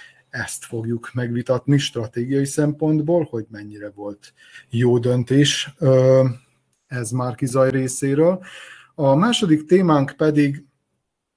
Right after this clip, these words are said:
az Anna Brnabics által vezetett, ö, illetve pontosabban elnavigált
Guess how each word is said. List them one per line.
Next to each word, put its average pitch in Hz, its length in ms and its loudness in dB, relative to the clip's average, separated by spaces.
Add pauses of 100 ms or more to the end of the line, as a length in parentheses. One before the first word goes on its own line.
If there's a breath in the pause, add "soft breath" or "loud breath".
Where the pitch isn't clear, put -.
(200)
az 131 520 0
Anna 147 280 0
Brnabics 120 640 -6
által 123 460 -8
vezetett, 131 800 -8
ö, 131 300 -4 (220)
illetve 117 560 -14 (200)
pontosabban 113 960 -8 (500 soft breath)
elnavigált 131 1400 -2